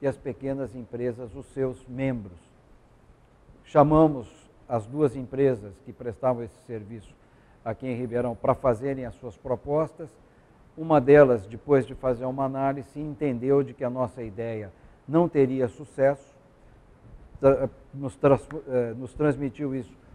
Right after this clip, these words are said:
formalmente, a nosso pedido, porque era uma espécie de concorrência, não pública, mas uma concorrência que nós estávamos fazendo, e sobrou só a outra empresa, São Francisco Clínicas,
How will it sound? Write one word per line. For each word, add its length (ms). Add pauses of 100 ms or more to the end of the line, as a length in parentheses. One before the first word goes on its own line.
(220)
formalmente, 760 (180)
a 160
nosso 320
pedido, 480 (300)
porque 180
era 140
uma 160
espécie 480
de 260 (120)
concorrência, 760
não 180
pública, 540
mas 240 (400)
uma 140
concorrência 680
que 140
nós 160
estávamos 480
fazendo, 480 (640)
e 80
sobrou 580 (400)
só 240
a 80
outra 400
empresa, 480
São 220
Francisco 640
Clínicas, 500